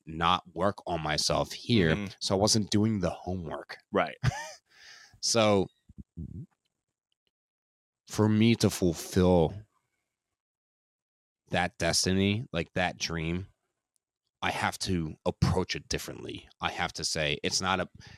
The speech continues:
Speaker 1: it's actually less about me being there. It's more about me being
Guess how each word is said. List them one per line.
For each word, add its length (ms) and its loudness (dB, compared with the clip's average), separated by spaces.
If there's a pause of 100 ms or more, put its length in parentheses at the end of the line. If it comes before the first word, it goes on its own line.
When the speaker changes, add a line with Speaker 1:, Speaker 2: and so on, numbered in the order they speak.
(120)
Speaker 1:
it's 240 -2 (360)
actually 460 0
less 460 -2
about 260 -2
me 120 -2
being 460 0
there. 600 0
It's 220 0
more 200 4
about 240 0
me 140 0
being 560 -2